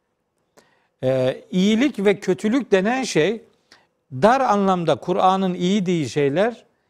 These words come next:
iyi dediği şeyler genel anlamda insanlığın hayrına olan her şey.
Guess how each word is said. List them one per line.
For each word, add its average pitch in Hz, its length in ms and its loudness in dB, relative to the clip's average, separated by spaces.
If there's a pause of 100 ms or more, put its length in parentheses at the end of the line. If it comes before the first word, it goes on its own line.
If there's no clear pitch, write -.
(300)
iyi 165 260 2
dediği 123 320 0
şeyler 151 460 -2 (440)
genel 220 440 2
anlamda 170 440 0
insanlığın 208 640 0
hayrına 196 400 0
olan 160 260 -2
her 127 200 -2
şey. 92 340 -12